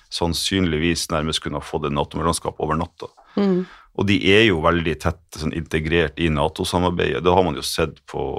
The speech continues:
Speaker 1: sånn som, eh, Trident Juncture og disse store øvelsene der, så er det jo helt åpent at de er med og, og spiller sin del av. De er jo nøytrale stater, men de har
Speaker 2: Mm.
Speaker 1: informasjonsutveksling og liaisoner og alt sånt som gjør at, eh,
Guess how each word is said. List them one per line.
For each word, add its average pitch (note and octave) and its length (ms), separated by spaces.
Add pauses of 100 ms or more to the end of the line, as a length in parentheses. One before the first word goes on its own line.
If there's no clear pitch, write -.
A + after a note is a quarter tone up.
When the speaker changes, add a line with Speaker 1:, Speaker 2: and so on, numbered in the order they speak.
(140)
Speaker 1:
sånn D2 200
som, C2 360
eh, A#1+ 400
Trident D2+ 320
Juncture D2 460
og C2+ 80
disse D2 180
store D2+ 240
øvelsene D2+ 320
der, E2 160
så D#2 180
er E2+ 120
det D#2+ 100
jo D2 80
helt D#2 220
åpent E2 500
at - 140
de D2+ 140
er C#2+ 40
med D2 540
og, B1+ 320 (680)
og A2 100
spiller F2+ 420
sin F2+ 340
del E2 260
av. B1 120
De E2+ 160
er F2+ 60
jo F#2+ 80
nøytrale E2 460
stater, - 400
men C#2+ 140
de D#2+ 120
har - 260
Speaker 2:
Mm. C2+ 140
Speaker 1:
informasjonsutveksling E2 1300
og D2+ 340
liaisoner D#2 560
og A1+ 220
alt - 60
sånt - 220
som - 140
gjør D2+ 280
at, - 300
eh, G1+ 320